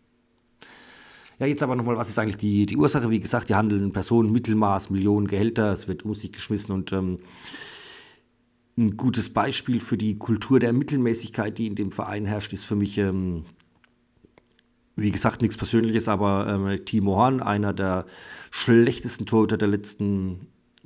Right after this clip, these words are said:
Bundesliga-Jahre. Also ich sag immer, ich könnte mir keinen Verein vorstellen, der mit dem F C tauschen würde auf der Torhüter-, ähm, Position. Stagniert seit Jahren,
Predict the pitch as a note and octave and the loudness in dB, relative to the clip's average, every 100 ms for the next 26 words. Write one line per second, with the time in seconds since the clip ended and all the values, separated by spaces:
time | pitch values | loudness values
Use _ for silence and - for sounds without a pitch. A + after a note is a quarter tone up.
0 | - A#2+ A2+ A2 A2+ G#2 G#2+ G#2 G2 F2+ | -2 2 2 2 0 2 2 2 0 0
1 | G#2+ G#2+ G#2+ G#2+ G2+ - - - _ _ | 4 6 4 0 -2 -6 -20 -20 _ _
2 | _ _ _ _ _ _ _ _ _ _ | _ _ _ _ _ _ _ _ _ _
3 | G#2+ G2+ G#2+ A#2 G#2 A2+ G#2 - - - | -2 0 0 0 2 2 2 -4 -18 -20
4 | - - A2 G2+ G#2 G#2 A2 A2+ A2 G#2+ | -16 -2 0 2 0 2 2 2 -2 -2
5 | G#2 A#2 - A2 G#2 G#2+ G#2+ A2 - A#2 | 0 -2 0 0 2 0 0 -2 -4 -4
6 | A2+ A2 A2+ A#2 A2+ A#2 - - A2+ A2 | 0 -2 0 -2 0 -2 -6 -2 0 2
7 | A2 G#2+ G#2+ G#2+ G#2 G#2+ G#2 G#2 G2 - | 0 0 0 -2 0 0 -2 -2 -4 -2
8 | A2 G2+ - G#2 C3 C#3+ - G#2+ G#2+ A#2 | 0 0 -2 0 4 2 2 -4 2 4
9 | A#2+ | 4